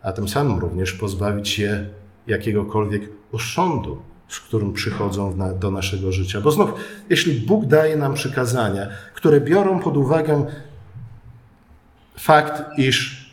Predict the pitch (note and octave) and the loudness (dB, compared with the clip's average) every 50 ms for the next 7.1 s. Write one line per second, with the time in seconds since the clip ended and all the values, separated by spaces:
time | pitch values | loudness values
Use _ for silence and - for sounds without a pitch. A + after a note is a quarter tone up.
0 | - - C3 C3+ B2+ - - C#3+ C#3+ C#3 - - - C3 B2 A2+ A2+ - - A#2 | -4 2 2 4 4 4 2 2 0 0 -4 -2 0 0 0 0 0 0 -2 0
1 | A2 - - C3 A#2+ A#2 A2 A2+ A2 A2+ - - A2+ G#2+ G#2+ G2 G#2 G#2+ F#2 E2 | 0 0 0 2 2 2 2 2 0 0 0 -2 -2 -2 0 0 0 0 0 0
2 | D2 - - - - - - - _ _ _ _ _ _ - - - A#2 C3+ C3 | -2 -6 -8 -12 -14 -16 -18 -20 _ _ _ _ _ _ -20 -8 2 4 4 4
3 | B2 C#3+ E3 D#3+ E3 F3+ D3+ - - - E3 D3+ D3+ - - - - C#3 - D3 | 6 4 4 4 2 0 -2 -2 2 4 4 4 4 4 0 -2 -4 -2 2 4
4 | C#3+ C#3 C3 B2 A#2 - - C#3 C3 B2+ C3+ B2 B2 - - C#3 C3 A#2+ G#2+ B2+ | 2 2 2 0 -2 0 0 0 2 2 0 -2 -2 -2 -4 -2 -2 2 4 4
5 | A#2 A2+ A#2 - - - F#2 F2+ - - G2 G2 F#2+ F2+ - G2+ G2+ G2+ F#2+ F2 | 4 4 2 -2 -4 -6 -6 -8 -8 -8 -4 -4 -4 -2 0 0 2 2 2 2
6 | F#2+ F2+ - F#2+ F#2+ F#2 F#2 F#2 F#2 F#2 F2+ - - - G2+ F#2 E2 E2 - F2+ | 0 -2 -2 -2 -2 -2 -2 -2 -4 -4 -4 -4 -6 -4 -2 -2 -2 -2 -4 -6
7 | E2+ | -8